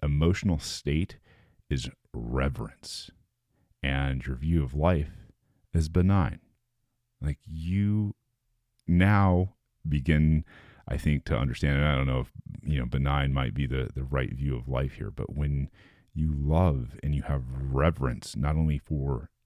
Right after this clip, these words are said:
yourself, which this has got to take place first, you must love yourself first before you have reverence for other life. This is, I think, an area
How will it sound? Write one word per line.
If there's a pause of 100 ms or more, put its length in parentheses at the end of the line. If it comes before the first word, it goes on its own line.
yourself, (120)
which (240)
this
has
got
to
take
place
first,
you
must (200)
love (440)
yourself (120)
first (460)
before (360)
you
have
reverence (120)
for
other
life. (880)
This
is, (120)
I
think,
an
area